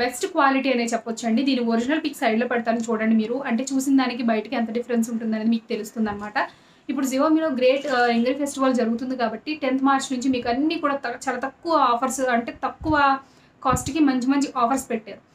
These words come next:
మిస్ అవ్వకుండా అవన్నీ చెక్ చేసుకోవచ్చు మీరు. అంతేకాకుండా ఇప్పుడు నేను Xiaomi-లో తీసుకున్నవి వరుసగా చూపించేస్తాను ఐటమ్స్ అన్నీ మీరు చూడండి. ఒరిజినల్ పిక్స్ కూడా సైడ్‌లో పెడతాను,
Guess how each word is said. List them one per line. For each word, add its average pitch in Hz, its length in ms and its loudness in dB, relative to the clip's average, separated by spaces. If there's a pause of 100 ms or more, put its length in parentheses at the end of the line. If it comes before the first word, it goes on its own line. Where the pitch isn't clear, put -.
(260)
మిస్ 294 200 2
అవ్వకుండా 349 280 4
అవన్నీ 254 260 2
చెక్ 240 180 -4
చేసుకోవచ్చు 226 460 -4
మీరు. 220 160 2 (880)
అంతేకాకుండా 269 400 2
ఇప్పుడు 262 180 -4
నేను 247 140 -4
Xiaomi-లో 254 300 0
తీసుకున్నవి 240 480 -2
వరుసగా 226 440 0
చూపించేస్తాను 233 520 -4
ఐటమ్స్ 226 340 -4
అన్నీ 226 200 2
మీరు 226 180 -2
చూడండి. 214 280 -2
ఒరిజినల్ 247 380 0
పిక్స్ - 240 -18
కూడా 247 160 0
సైడ్‌లో 220 240 -2
పెడతాను, 220 380 -4